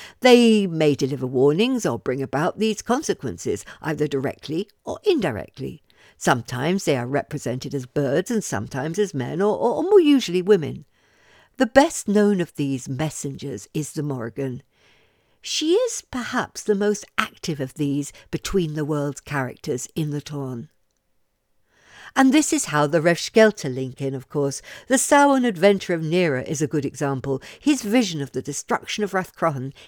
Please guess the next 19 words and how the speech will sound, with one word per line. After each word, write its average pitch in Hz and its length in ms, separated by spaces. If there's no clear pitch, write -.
is, 269 400
it 160 160
turns 127 340
out, 117 300
a 208 100
vision 170 480
of 214 140
a 240 80
possible - 720
future. 143 600
He 277 180
is 330 140
given 214 300
time 214 580
to 151 120
warn 143 440
Medb 139 320
and 151 140
Ailill. 139 420